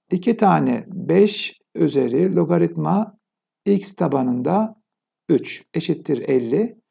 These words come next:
Şimdi buradaki sadeleştirmemi yapıyorum. Elli bölü ikiden yirmi beş bulurum. Yirmi beşi beş üzeri iki diye yazdım. Biliyorsun eşit bir ifadede tabanlar eşitken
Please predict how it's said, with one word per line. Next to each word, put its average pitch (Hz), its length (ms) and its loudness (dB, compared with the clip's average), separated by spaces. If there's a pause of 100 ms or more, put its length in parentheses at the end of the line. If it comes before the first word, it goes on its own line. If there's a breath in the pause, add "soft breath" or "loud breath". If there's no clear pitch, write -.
(340)
Şimdi 185 480 2 (240)
buradaki 175 360 0
sadeleştirmemi 151 640 0
yapıyorum. 139 540 -2 (580 soft breath)
Elli 185 320 4
bölü 202 200 8
ikiden 156 480 0 (260)
yirmi 127 360 -2
beş 175 240 -4
bulurum. 220 360 0 (600)
Yirmi 226 220 4
beşi 208 220 6
beş 202 160 4
üzeri 185 160 4
iki 175 140 2
diye 180 120 8
yazdım. 147 580 4 (520 soft breath)
Biliyorsun 190 460 4
eşit 190 340 -2
bir 175 120 4
ifadede 156 720 0 (720)
tabanlar 160 360 0
eşitken 151 560 -4